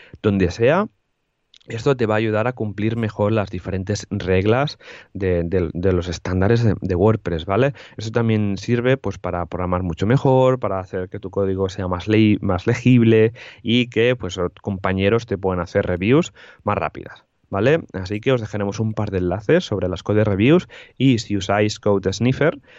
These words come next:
que es, eh, un software de P H P para pasarle como una especie de test sobre tu código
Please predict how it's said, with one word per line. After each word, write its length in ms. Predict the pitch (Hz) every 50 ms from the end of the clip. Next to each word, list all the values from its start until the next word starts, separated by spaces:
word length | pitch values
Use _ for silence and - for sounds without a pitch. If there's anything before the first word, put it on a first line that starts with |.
| - _ _ - -
que 180 | - 104 101
es, 220 | 95 90 - - -
eh, 320 | - 107 104 101 98 98 90
un 220 | 71 101 110 104
software 500 | - - 123 120 113 107 107 107 104 101 101
de 180 | 101 98 98
P 100 | 98 -
H 220 | 104 95 - 107 104
P 320 | - 110 110 110 107 104
para 400 | - - 98 98 95 87 87 87 - - - _
pasarle 440 | - 95 - - 107 107 104 104 -
como 120 | - 104
una 80 | 101 101
especie 340 | - - - 98 - -
de 120 | 98 98 95
test 320 | 98 - 104 95 92 -
sobre 240 | - 104 98 95 92
tu 160 | - 98 92
código 500 | 92 - 107 107 104 104 101 123 147 156